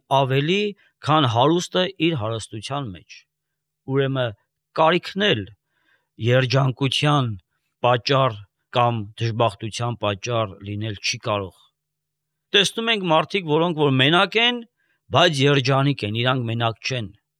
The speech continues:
Տեսնում ենք մարդիկ, որոնք որ հասարակության մարդկանցով շրջապատված են, բայց դժբախտ են։ Ուրեմն երջանկությունն էլ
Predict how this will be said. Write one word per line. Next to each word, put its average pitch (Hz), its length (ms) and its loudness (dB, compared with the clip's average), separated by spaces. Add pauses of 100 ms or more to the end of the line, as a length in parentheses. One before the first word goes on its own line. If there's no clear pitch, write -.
(120)
Տեսնում 160 340 2
ենք 175 160 2
մարդիկ, 135 380 2
որոնք 131 320 0
որ 127 160 2
հասարակության 127 720 -2
մարդկանցով 139 560 -2
շրջապատված 139 880 -4
են, 202 140 -2 (220)
բայց 139 320 2
դժբախտ 123 520 0
են։ 87 140 -12 (440)
Ուրեմն 185 380 4
երջանկությունն 143 1040 2
էլ 160 220 4